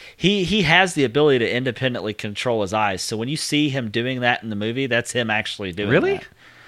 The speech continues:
Speaker 1: Yeah. And, uh, and also there's that one scene where he's talking and he's drooling.
Speaker 2: Yeah.
Speaker 1: That, like, that was, like, an actual thing, and, like, he just didn't break character. And I was like, "That's," and his whole smile, like, I don't know, I think he was on Conan or Jimmy Fallon where he talked about,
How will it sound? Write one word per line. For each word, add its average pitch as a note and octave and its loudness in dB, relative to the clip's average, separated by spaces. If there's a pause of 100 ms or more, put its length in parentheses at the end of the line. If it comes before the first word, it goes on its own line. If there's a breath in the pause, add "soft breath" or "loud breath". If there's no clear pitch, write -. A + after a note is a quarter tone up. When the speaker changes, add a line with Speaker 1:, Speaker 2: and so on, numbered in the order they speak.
(220 loud breath)
Speaker 1:
Yeah. A2+ 4 (440 loud breath)
And, C#3 6
uh, B2 6
and C#3 2
also D3 4
there's C3+ 0
that B2 2
one C3+ -2
scene C3 -4
where A#2 -2
he's B2 -4
talking C3 -2
and G#2+ -6
he's A#2 -8
drooling. B2+ -4
Speaker 2:
Yeah. F2+ 0 (120)
Speaker 1:
That, B2+ 0
like, - -2
that C#3 2
was, D3 2
like, D3 4
an C#3 2
actual C#3 4
thing, C#3+ 2
and, A#2+ -4
like, A#2 0
he C#3 -2
just C3+ -2
didn't C3 0
break B2+ 2
character. B2 0
And G2+ 0
I A2+ 2
was B2 -4
like, G#2+ 0
"That's," - -4 (480 loud breath)
and C#3+ 2
his F3+ 4
whole F3+ 6
smile, D#3 0
like, A#2+ 2
I C#3 2
don't C#3 0
know, E3+ 0
I B2 0
think G3 -6
he G3+ -4
was C3+ -2
on A#2+ -2
Conan C3 -2
or G#2+ -2
Jimmy A#2+ -2
Fallon B2 2
where G#2+ -4
he A2+ -8
talked A#2 -4
about, G#2+ 0